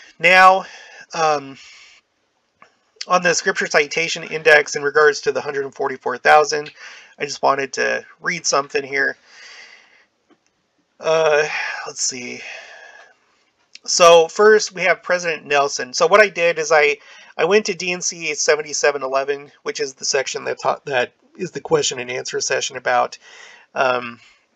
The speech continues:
about the book of Revelation. And verse eleven is the one that talks about the hundred and forty-four thousand.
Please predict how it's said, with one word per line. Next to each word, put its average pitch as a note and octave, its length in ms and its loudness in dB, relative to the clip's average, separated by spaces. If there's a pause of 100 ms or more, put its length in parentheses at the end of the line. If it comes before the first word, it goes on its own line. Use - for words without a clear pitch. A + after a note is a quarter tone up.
(320)
about D3+ 260 4
the C#3 60 -14
book - 180 -6
of B2+ 80 -12
Revelation. B2+ 640 -4 (960)
And E3 140 -8
verse F#3+ 260 4
eleven E3+ 360 4
is C#3+ 100 -8
the D3+ 60 -4
one C#3+ 200 2
that C3+ 120 0
talks C3+ 260 -2
about - 160 -6
the - 80 -10
hundred B2+ 240 -10
and B2+ 100 -20
forty-four B2+ 380 -6
thousand. A#2 460 -4